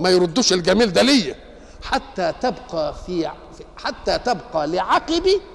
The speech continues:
في عقبهم". يبقى حظه ايه؟ صنيعة معروف، "أضعها في أعناق قوم كرام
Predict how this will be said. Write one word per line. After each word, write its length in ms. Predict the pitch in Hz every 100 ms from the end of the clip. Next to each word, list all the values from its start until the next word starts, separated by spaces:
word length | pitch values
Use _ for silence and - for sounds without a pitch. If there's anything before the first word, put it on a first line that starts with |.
| - - -
في 180 | - 220
عقبهم". 640 | 139 196 196 139 117 107 117 - - - - - - - - 135 139 151 143 - 117 127 - - - - - - - - - - - - - - - -
يبقى 200 | 147 -
حظه 400 | - 254 165 208
ايه؟ 480 | 240 233 - - 190 - - - - -
صنيعة 560 | - 175 196 196 240 -
معروف، 800 | 214 202 202 220 147 - 185 185 - - - - - - - - - - - - 139
"أضعها 580 | 143 151 185 190 208 190
في 280 | 208 220
أعناق 520 | 208 190 196 226 - 196 -
قوم 460 | 214 220 208 196 190
كرام 520 | 190 196 220 127